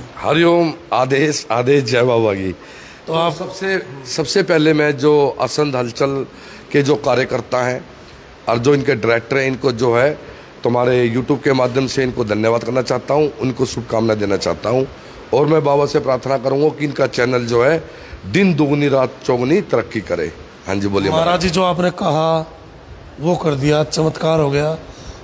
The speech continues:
Speaker 2: मतलब असंध विधानसभा में ये था कि भाई ये शायद सीट पिछड़ जाएगी, लेकिन आपने कहा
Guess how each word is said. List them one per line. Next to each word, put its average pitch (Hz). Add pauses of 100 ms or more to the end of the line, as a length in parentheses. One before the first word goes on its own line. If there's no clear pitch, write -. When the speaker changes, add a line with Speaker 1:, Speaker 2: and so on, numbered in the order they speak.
(100)
Speaker 2:
मतलब 170 (600)
असंध 214
विधानसभा 165
में 160 (440)
ये 175
था 156 (280)
कि 175
भाई 175
ये 180
शायद 170
सीट 165 (480)
पिछड़ 185
जाएगी, 156
लेकिन 160 (400)
आपने 175
कहा 165